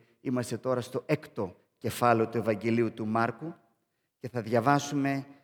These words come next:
από τα εδάφια δεκατέσσερα έως και είκοσι εννέα. Σήμερα θα δούμε μία τραγική, ε, ιστορία. Μία τραγική ιστορία. Ας ακούσουμε το Λόγο του Θεού.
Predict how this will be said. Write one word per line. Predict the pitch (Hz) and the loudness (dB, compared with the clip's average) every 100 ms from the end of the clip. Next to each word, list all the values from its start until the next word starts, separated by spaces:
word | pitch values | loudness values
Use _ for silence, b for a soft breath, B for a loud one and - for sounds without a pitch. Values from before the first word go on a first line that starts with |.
| _ - | _ -10
από | 117 - | -10 -2
τα | 123 | 2
εδάφια | 113 104 135 135 - 139 120 | 2 2 0 0 -2 -2 -2
δεκατέσσερα | 123 - 107 - 135 - 139 139 131 - _ _ | -4 -4 -4 -2 -2 0 -2 -2 -6 -12 _ _
έως | 127 131 131 - | 2 2 2 -4
και | - 123 | -8 -6
είκοσι | 127 - 127 - 139 127 - | -8 -8 -8 -8 -8 -8 -4
εννέα. | 117 120 123 104 92 - b b | -2 0 0 0 -4 -12 b b
Σήμερα | - 165 151 139 | -6 2 4 4
θα | 135 127 | 4 0
δούμε | 135 139 | 0 0
μία | 131 143 139 - | 0 0 -2 -2
τραγική, | 131 117 120 120 - 139 135 135 135 _ _ | 0 0 -2 -8 -6 -4 -4 -4 -12 _ _
ε, | 123 - | -8 -6
ιστορία. | 117 - 127 123 127 98 85 - - _ _ - | -6 2 6 8 6 4 -2 -12 -20 _ _ -8
Μία | 120 113 | -4 -2
τραγική | 110 95 98 - 120 | -2 -4 -6 -8 -8
ιστορία. | - 113 107 104 90 85 - _ _ _ _ _ _ _ _ _ _ _ _ _ _ _ _ - | -6 -2 0 0 -4 -8 -20 _ _ _ _ _ _ _ _ _ _ _ _ _ _ _ _ -12
Ας | 123 | -2
ακούσουμε | 131 160 143 127 120 | -2 0 -2 -2 -2
το | 117 | 2
Λόγο | 107 101 104 | 2 0 -4
του | 95 | -12
Θεού. | - 92 | -10 -10